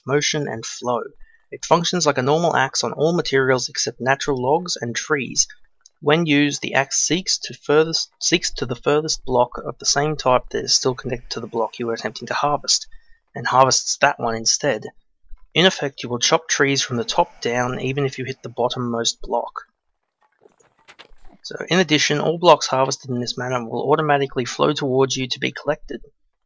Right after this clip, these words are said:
If you press and hold right click, the axe will harvest at a much faster speed, but at a greater cost to its durability. If shift is held while using this tool, all its special properties are suspended,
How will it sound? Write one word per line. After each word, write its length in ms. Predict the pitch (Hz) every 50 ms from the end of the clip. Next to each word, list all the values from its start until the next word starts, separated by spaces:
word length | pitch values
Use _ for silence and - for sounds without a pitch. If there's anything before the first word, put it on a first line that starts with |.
| _ _ _
If 140 | 135 127 -
you 80 | 127 -
press 320 | - - 175 170 - -
and 80 | 147 135
hold 260 | 139 139 139 123 131
right 220 | 131 131 143 139
click, 300 | - - 156 156 - -
the 100 | 127 120 123
axe 200 | 131 - - -
will 80 | 127 -
harvest 320 | 120 127 127 123 123 -
at 80 | 117 110
a 60 | 110
much 260 | 120 127 139 - -
faster 320 | - 135 123 117 - -
speed, 460 | - - - 135 139 170 196 190 165 - -
but 100 | 131 120
at 140 | 117 117 117
a 40 | 120
greater 320 | 120 131 131 139 143 139
cost 420 | - - - 139 127 - - - -
to 100 | 123 117
its 160 | - - -
durability. 600 | 120 117 117 117 120 143 160 147 113 - - 107 - _ _ _ _ _ _ _ _ _ _ _ _ _ _ -
If 120 | 120 -
shift 320 | - - - - - - 143
is 140 | 127 -
held 220 | - 135 131 131 131
while 120 | 123 120
using 280 | 120 120 117 117 120 113
this 140 | 110 104 -
tool, 380 | - - 151 151 151 147 143 -
all 160 | 147 151 147
its 100 | 135 -
special 260 | - - 110 - -
properties 440 | - - 117 110 - - 110 107 -
are 80 | 110 113
suspended, 580 | 123 120 - - 160 165 170 165 160 165 151